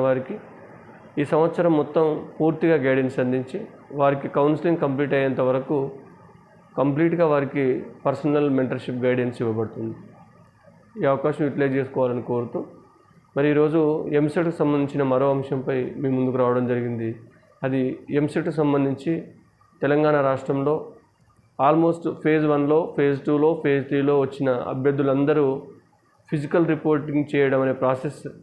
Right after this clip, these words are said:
కంప్లీట్ అయిపోయింది. అంటే దాదాపు నైంటీ నైన్ పర్సెంట్ ఎంసెట్ అడ్మిషన్స్ ఇప్పటి వరకు ఉన్న సమాచారం ప్రకారం కంప్లీట్ అయినట్టే మనం భావించాలి. మరి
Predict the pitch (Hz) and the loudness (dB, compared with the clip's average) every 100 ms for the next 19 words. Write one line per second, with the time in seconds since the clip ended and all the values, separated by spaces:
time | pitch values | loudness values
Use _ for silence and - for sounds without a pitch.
0 | 147 147 170 147 127 123 117 - - - | -4 2 2 2 0 -4 -8 -10 -18 -20
1 | _ _ _ _ _ _ - 131 147 143 | _ _ _ _ _ _ -12 -2 2 4
2 | 151 170 170 147 165 - - _ _ 131 | 4 2 0 -2 -4 -12 -20 _ _ 0
3 | 143 156 160 160 156 147 147 143 170 170 | 2 4 2 4 2 2 -2 -2 0 2
4 | 175 147 151 - - 147 143 135 - 143 | 4 2 0 -6 -4 0 0 0 0 0
5 | 135 139 135 135 127 220 - - - 160 | 0 0 0 -2 -2 -8 -8 -18 -8 -2
6 | 156 156 151 147 147 139 135 127 - - | 2 2 2 0 0 0 2 0 -2 -14
7 | _ _ _ _ - 139 156 151 147 139 | _ _ _ _ -4 0 0 2 0 2
8 | 131 127 139 151 - 139 139 160 147 139 | 0 -2 0 -2 -2 -2 0 2 2 0
9 | 131 139 143 127 117 113 113 107 110 - | 0 0 0 0 0 -2 -6 -12 -14 -20
10 | - _ _ _ _ _ _ _ _ _ | -20 _ _ _ _ _ _ _ _ _
11 | _ _ - 165 | _ _ 0 2